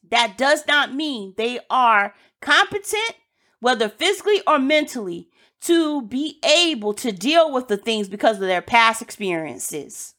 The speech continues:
Now, let me say this one more time. Number three, don't be rude, but don't agree. When someone is sitting up here, I E gossiping about someone else, do not agree with that person.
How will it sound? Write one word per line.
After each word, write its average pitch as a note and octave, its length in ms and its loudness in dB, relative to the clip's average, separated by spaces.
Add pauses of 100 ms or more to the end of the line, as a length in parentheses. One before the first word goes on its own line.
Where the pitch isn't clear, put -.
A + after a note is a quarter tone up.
(200)
Now, A#3 600 0
let A3+ 220 0
me C#4 100 -4
say D4 300 2
this C#4+ 240 -6
one B3+ 200 -6
more B3+ 200 -4
time. - 560 -6 (240)
Number B3 440 2
three, G#3 560 -4
don't D#4 360 4
be F4+ 180 2
rude, C4+ 500 -2
but G3 220 -4
don't B3 380 2
agree. G#3+ 560 -4 (180)
When A#3+ 220 0
someone F#4+ 560 2
is F4 180 0
sitting D4+ 400 -4
up B3 160 0
here, A3 280 -2
I D4 280 4
E B3 220 -10
gossiping C#4+ 640 2
about A3+ 320 2
someone G#3 400 -4
else, - 420 -10 (340)
do G#4 360 2
not F#4 420 4
agree E4 320 0
with B3+ 220 0
that G3 240 -2
person. A3+ 560 -4